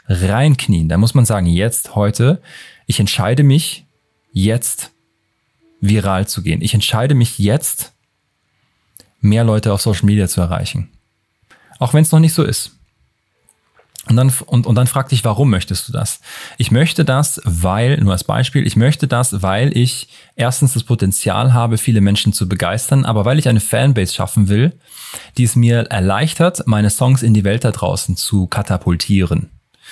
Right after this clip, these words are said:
Und ich möchte ganz starke Fans aufbauen und eine nahe Bindung auch aufbauen. Das sind zum Beispiel zwei so Ziele. Okay, wenn du das Ziel hast, dann frag dich vielleicht auch zusätzlich nochmal, ähm, was ist denn, was ist denn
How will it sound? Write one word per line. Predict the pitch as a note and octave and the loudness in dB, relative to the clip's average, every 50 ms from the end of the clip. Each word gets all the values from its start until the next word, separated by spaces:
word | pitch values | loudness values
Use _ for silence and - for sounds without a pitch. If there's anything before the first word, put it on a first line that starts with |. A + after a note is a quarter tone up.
| - - - - - - - _ _ _ _ _ _ _ _ _ _ _ _ _ _ _ _ _ _ - | -20 -20 -20 -20 -20 -20 -20 _ _ _ _ _ _ _ _ _ _ _ _ _ _ _ _ _ _ 0
Und | - C#3+ G3 C4+ - | 2 2 2 2 0
ich | - C3 - | -2 0 0
möchte | C3 C3 C3 - - C#3 C3+ B2+ - | 2 2 2 2 2 2 2 0 0
ganz | C3 - C3 D#3 D#3+ - | -2 0 0 0 0 0
starke | - C#3 B2 C3 B2+ A#2 | 0 0 0 0 0 -2
Fans | - A2+ G#2+ B2 D3 - | 0 0 2 2 0 0
aufbauen | - - G2+ G2+ - - G#2+ G#2+ A2 | -2 -4 -4 -4 -2 0 2 2 4
und | A2 | 4
eine | G#2+ G#2+ A2 A2+ A2 | 4 4 2 4 4
nahe | A2 G#2 G#2+ B2 B2+ B2+ | 4 2 2 2 2 2
Bindung | G#2+ G#2 C3 E3+ F#3+ C3 F#2+ F#2 - | 4 4 4 4 4 4 2 2 2
auch | - - - - | 0 -2 -4 -4
aufbauen. | - F2 F2 - - - - - - - - G2+ - _ _ _ _ _ _ _ _ | -6 -4 -4 -4 -4 -4 -6 -6 -6 -6 -8 -10 -12 _ _ _ _ _ _ _ _
Das | - A2 A2+ - | -4 -4 -2 0
sind | D3+ D3 - | 0 0 2
zum | - C#3+ | 2 2
Beispiel | C3 C3 B2+ - - C3+ B2 | 2 2 0 0 -2 -2 -2
zwei | - - C#3 C3 B2+ | -2 -2 -2 0 0
so | B2+ | 0
Ziele. | A#2 - - - C#3+ A#2 - - A#2+ - | 0 -2 -2 -2 0 0 -2 -2 -6 -6
Okay, | - B2 - - F3 C3 - - - - - - | -6 -4 -2 -2 -2 -2 -4 -6 -12 -20 -6 0
wenn | - C#3 | 2 4
du | D3+ | 4
das | C#3+ C#3+ C#3+ - | 4 4 2 0
Ziel | - - D#3+ D#3 | 0 2 4 4
hast, | D#3 D#3+ E3 - - | 4 2 2 0 2
dann | D3 D3 | 2 2
frag | - - C#3+ C#3+ - - | 2 0 -2 -4 -4 -2
dich | - C3+ B2+ - | -2 -2 -2 -2
vielleicht | - - C3+ B2+ A#2+ C3 C#3+ - C#3+ | -2 0 2 2 2 0 0 0 -2
auch | C#3 C3 - | -2 -2 -2
zusätzlich | - - C#3+ C#3 C3 B2+ - - C3 B2 | -2 -2 0 0 0 0 0 -2 -2 0
nochmal, | C3 B2+ A#2 B2 B2 A#2+ A#2+ A#2+ - - - - - - - - - - _ _ - | 0 0 2 2 2 2 0 -2 -4 -6 -12 -18 -16 -16 -16 -16 -16 -18 _ _ -4
ähm, | - A2+ A2 A2 G#2+ G#2+ - - - _ _ _ _ _ - - | 0 2 2 4 4 2 2 -2 -6 _ _ _ _ _ -20 -10
was | - G#2+ G2 F#2 A2 C3 D#3 - - | -6 -4 -2 0 0 0 0 0 0
ist | D#3 D3+ - - | -2 -2 0 0
denn, | D3+ C#3+ C#3 C#3 C#3 C#3 C3 - - | 2 2 4 4 4 2 0 -2 -2
was | A#2 A#2 C3 - - | 0 0 0 0 0
ist | D3 - - | 0 0 2
denn | C#3 C3+ C3+ | 2 2 2